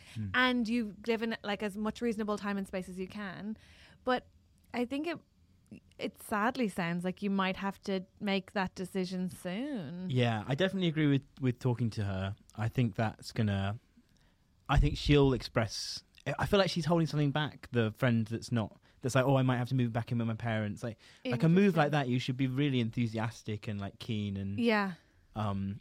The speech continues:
Speaker 1: I don't know. I feel like maybe if you not confront, 'cause it's not, it doesn't have to be that dramatic. But if you just say those things that Catherine said, I think you might find that she'll be like,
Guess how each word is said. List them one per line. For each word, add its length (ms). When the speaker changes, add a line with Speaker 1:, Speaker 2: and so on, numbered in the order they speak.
Speaker 1:
I 100
don't 120
know. 80
I 80
feel 160
like 100
maybe 300
if 160
you 240
not 200
confront, 480
'cause 120
it's 120
not, 280
it 160
doesn't 160
have 80
to 40
be 80
that 120
dramatic. 520
But 120
if 100
you 100
just 360
say 220
those 180
things 240
that 100
Catherine 340
said, 340
I 120
think 180
you 40
might 180
find 220
that 120
she'll 180
be 100
like, 340